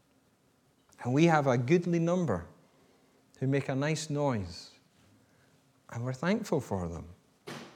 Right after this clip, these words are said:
We have been fruitful, but there's even more fruitfulness to come if we'll only take on board what God is bringing to our attention. And I think that's why he wants us to have a look at this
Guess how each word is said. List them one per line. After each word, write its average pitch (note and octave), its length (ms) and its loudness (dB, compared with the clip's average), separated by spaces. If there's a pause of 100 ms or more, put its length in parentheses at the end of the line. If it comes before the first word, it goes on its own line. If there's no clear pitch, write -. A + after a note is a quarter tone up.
(600)
We D3 80 0 (240)
have G3+ 340 0
been E3+ 220 0
fruitful, - 480 -4 (1400)
but - 120 -8
there's C#3+ 200 -2
even F3+ 280 2
more D#3 220 0
fruitfulness D3+ 640 -6
to B2 100 -8
come G3+ 380 0
if C3 180 0
we'll D3 180 4
only F#3 240 4
take F#3 400 0
on D3 140 0
board E3 400 2
what C3 160 0
God D#3+ 340 4
is B2 120 0
bringing D#3 400 -2
to D3+ 180 -6
our C#3 220 -4
attention. D3 640 -6 (1120)
And B2+ 100 0
I C3+ 40 0
think F#3 220 2
that's E3 300 -2
why D3+ 180 6
he C#3 120 4
wants D3 340 -2
us B2+ 140 -4
to A#2+ 200 -2
have B2 180 -2
a A#2+ 40 0
look C3+ 260 -2
at - 100 -4
this - 340 -6